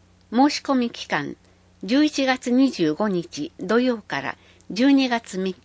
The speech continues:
日日曜。蕎麦打ち体験教室参加者募集。蕎麦粉から自分の手で蕎麦を作ります。作りたてを味わってみませんか？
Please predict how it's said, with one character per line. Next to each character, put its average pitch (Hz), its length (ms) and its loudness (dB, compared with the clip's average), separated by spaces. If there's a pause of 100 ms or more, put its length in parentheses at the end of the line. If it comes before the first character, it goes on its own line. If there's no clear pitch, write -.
日 - 260 -4
日 202 360 -4
曜。 120 260 -10 (1400)
蕎 254 200 2
麦 285 220 2
打 269 40 -8
ち - 180 -6
体 247 240 0
験 233 260 -2
教 208 220 -4
室 - 400 -10
参 254 260 -2
加 233 140 -4
者 151 220 -6
募 156 140 -4
集。 151 400 -10 (840)
蕎 240 160 2
麦 262 140 4
粉 262 140 -4
か 233 160 0
ら 208 280 0
自 190 180 2
分 269 240 4
の 247 140 0
手 208 180 -6
で 156 180 0
蕎 - 180 -2
麦 254 180 -2
を 147 100 -8
作 - 240 -2
り 143 120 -6
ま 143 120 -6
す。 - 200 -16 (480)
作 - 240 -2
り 269 120 0
た 247 140 -2
て 233 200 0
を 208 180 -2
味 202 200 0
わ 247 100 2
っ 233 40 -8
て - 180 -4
み 160 160 0
ま 165 120 -6
せ 165 160 -8
ん 131 100 -12
か？ - 200 -12